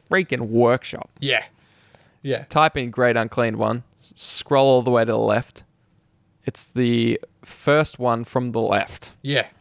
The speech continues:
Speaker 2: it is. And it actually
Speaker 1: It's the
Speaker 2: says
Speaker 1: one with the dope base.
Speaker 2: Yeah, and it says Bonza Moose at the bottom of the photo. So, um,
Speaker 1: That's so cool.
Speaker 2: they've got his Instagram name on there. So,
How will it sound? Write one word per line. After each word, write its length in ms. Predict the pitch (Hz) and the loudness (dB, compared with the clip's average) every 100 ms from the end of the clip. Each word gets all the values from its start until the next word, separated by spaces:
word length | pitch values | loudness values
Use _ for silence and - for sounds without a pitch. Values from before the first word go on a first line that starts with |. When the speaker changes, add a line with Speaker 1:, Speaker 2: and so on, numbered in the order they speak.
| _ | _
Speaker 2:
it 140 | 143 139 | -6 -2
is. 240 | 135 - - | 0 -2 -2
And 220 | 143 139 | -2 -2
it 140 | 151 | -4
actually 300 | 147 165 156 | -4 -2 0
Speaker 1:
It's 100 | 135 | 2
the 60 | - | 4
Speaker 2:
says 60 | 165 | 2
Speaker 1:
one 100 | 156 | 2
with 100 | 131 | 0
the 80 | 123 | 0
dope 300 | 127 113 - | 2 0 0
base. 400 | 104 110 - 147 | -4 -6 -8 -2
Speaker 2:
Yeah, 160 | 127 120 | -2 0
and 80 | 131 | -2
it 80 | 135 | 0
says 260 | 170 143 120 _ _ | 2 0 -2 _ _
Bonza 320 | 131 131 123 | 0 0 -4
Moose 300 | 117 120 117 | -4 -4 -4
at 40 | 117 | -6
the 80 | 113 | -2
bottom 220 | 110 113 | -2 -2
of 60 | |
the 80 | 107 | -8
photo. 420 | - 113 110 107 104 | -6 -4 -2 -4 -6
So, 320 | - 117 110 - _ - _ _ | -6 -6 -6 -12 _ -20 _ _
um, 280 | 113 110 110 | -10 -8 -4
Speaker 1:
That's 340 | 127 113 - | -4 -4 -6
so 120 | 117 110 | -8 -6
cool. 200 | 120 117 | -6 -4
Speaker 2:
they've 100 | 120 | -4
got 120 | 117 | -6
his 100 | 110 | -6
Instagram 520 | 110 - 120 110 110 107 _ - | -10 -10 -6 -6 -6 -12 _ -12
name 280 | 117 110 110 | -10 -8 -10
on 140 | 107 | -12
there. 220 | 110 110 | -12 -12
So, 420 | - - 117 117 | -14 -6 -4 -4